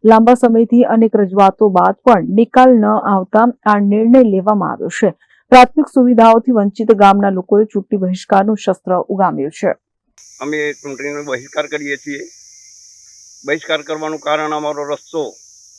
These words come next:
Speaker 2: જે, જેથી કરીને પાણી ભરાતો રસ્તો, કોઈ સાધન આવી શકતું નથી. ડિલિવરી કેસ હોય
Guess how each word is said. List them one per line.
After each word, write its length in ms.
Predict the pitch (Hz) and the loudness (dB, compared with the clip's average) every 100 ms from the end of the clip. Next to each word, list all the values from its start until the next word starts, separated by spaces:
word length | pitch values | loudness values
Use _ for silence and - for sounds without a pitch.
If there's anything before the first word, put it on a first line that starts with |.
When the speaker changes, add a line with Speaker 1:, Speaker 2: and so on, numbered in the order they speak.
| _ _ _ _ | _ _ _ _
Speaker 2:
જે, 440 | 107 139 147 147 147 | -12 -8 -6 -8 -10
જેથી 240 | 135 131 151 | -14 -14 -12
કરીને 560 | 147 147 147 147 143 139 _ | -10 -10 -8 -8 -8 -10 _
પાણી 220 | 127 131 | -14 -12
ભરાતો 640 | 135 139 135 127 139 135 131 _ _ _ _ | -8 -8 -8 -8 -12 -14 -16 _ _ _ _
રસ્તો, 580 | 120 - 143 139 139 - _ _ _ _ _ | -16 -12 -10 -8 -10 -14 _ _ _ _ _
કોઈ 120 | 135 139 | -18 -10
સાધન 320 | 139 131 139 | -10 -8 -10
આવી 160 | 131 135 | -10 -12
શકતું 360 | 143 - 139 | -18 -18 -16
નથી. 340 | 139 127 139 120 _ _ _ _ | -14 -14 -16 -18 _ _ _ _
ડિલિવરી 360 | 143 180 175 175 | -8 -6 -6 -8
કેસ 220 | 170 147 | -10 -10
હોય 240 | 156 151 | -6 -6